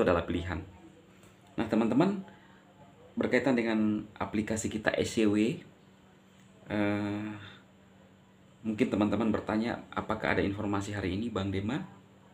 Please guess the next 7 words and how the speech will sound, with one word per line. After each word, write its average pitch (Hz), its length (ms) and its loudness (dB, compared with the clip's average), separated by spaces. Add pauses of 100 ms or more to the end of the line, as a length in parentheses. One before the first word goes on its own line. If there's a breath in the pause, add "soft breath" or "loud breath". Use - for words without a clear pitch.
(360)
Jadi, 107 240 -2
teman-teman, 101 480 2 (960 loud breath)
saya 110 320 0
pribadi, 113 720 2 (160)
ya, - 160 -6 (240)
dari 95 160 4
kemarin, 104 720 0